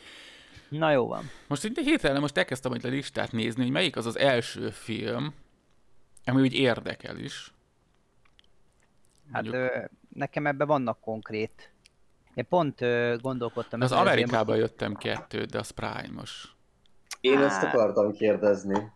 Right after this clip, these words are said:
Speaker 3: hogy, ö,
Speaker 1: Igen?
Speaker 3: igen, hogy, hogy azért az nagyon régi, kultikus film, és ugye erről is lesz a mai podcastben, kultfilmekről.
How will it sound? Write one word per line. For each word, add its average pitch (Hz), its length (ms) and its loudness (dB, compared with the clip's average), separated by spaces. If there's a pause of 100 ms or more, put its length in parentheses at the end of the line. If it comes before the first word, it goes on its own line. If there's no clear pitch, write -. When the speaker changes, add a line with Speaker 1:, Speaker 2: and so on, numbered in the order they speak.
(120)
Speaker 3:
hogy, 95 380 -4
ö, 101 60 0
Speaker 1:
Igen? 98 180 6
Speaker 3:
igen, 107 580 0
hogy, 98 220 -6
hogy 98 180 -6
azért 104 240 0
az 113 120 2
nagyon 131 320 6
régi, 101 640 4
kultikus 113 640 0
film, 104 420 0
és 196 240 -8
ugye 104 180 4
erről 98 280 4
is 92 140 -10
lesz 95 280 -6
a 95 100 2
mai 95 200 2
podcastben, 95 720 -4
kultfilmekről. 98 840 0